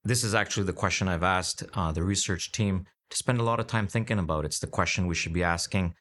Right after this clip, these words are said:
the management teams and the companies that we invest in from a sector perspective. So whether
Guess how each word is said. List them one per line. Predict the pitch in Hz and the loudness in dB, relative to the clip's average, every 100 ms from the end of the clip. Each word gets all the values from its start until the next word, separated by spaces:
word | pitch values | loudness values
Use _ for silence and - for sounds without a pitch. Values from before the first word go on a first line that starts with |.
| _ 85 | _ -2
the | |
management | 82 87 90 92 85 | 2 2 0 0 0
teams | - 87 82 | 0 0 0
and | 78 | -2
the | |
companies | - 95 - 90 85 85 | 0 -2 0 0 0 -2
that | 82 | -2
we | 85 | 0
invest | 85 87 87 - | 0 0 -2 -2
in | 95 85 - _ | 0 -2 -4 _
from | - 85 | -2 0
a | |
sector | - 85 - 87 | 0 -2 -2 -4
perspective. | 80 - 80 78 73 | -4 -4 -4 -4 -2
So | 85 | 0
whether | 85 87 87 76 | 0 2 0 -2